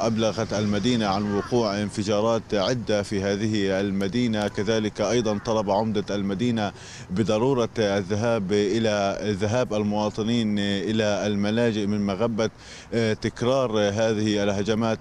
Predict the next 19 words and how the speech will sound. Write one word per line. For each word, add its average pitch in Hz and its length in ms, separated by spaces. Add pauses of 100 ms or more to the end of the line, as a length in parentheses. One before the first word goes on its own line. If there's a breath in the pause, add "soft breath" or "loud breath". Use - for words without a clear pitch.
الصاروخية. 104 880
كذلك 117 580
أيضًا 113 480 (360 loud breath)
وفقًا 117 340
لمستشار 107 1200
الرئيس 104 520
الأوكراني 107 680
ميخائيل 101 540
بولودياك 107 520 (360 loud breath)
قال 120 200
بأن 113 380
الجيش 110 560
الروسي 110 680
بدأ 104 480
بالانتقام 104 580
من 101 640
سكان 107 760
مدينة 101 680
خرسون. 113 400